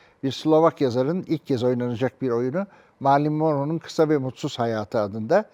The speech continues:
Bir tane de, e, Çehov'dan çok,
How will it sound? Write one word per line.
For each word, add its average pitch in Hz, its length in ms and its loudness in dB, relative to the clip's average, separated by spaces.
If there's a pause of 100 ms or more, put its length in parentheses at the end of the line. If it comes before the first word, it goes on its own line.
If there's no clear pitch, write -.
(360)
Bir 202 60 -2
tane 147 360 2
de, 185 80 4
e, 147 540 4 (100)
Çehov'dan 156 580 4
çok, 135 220 -2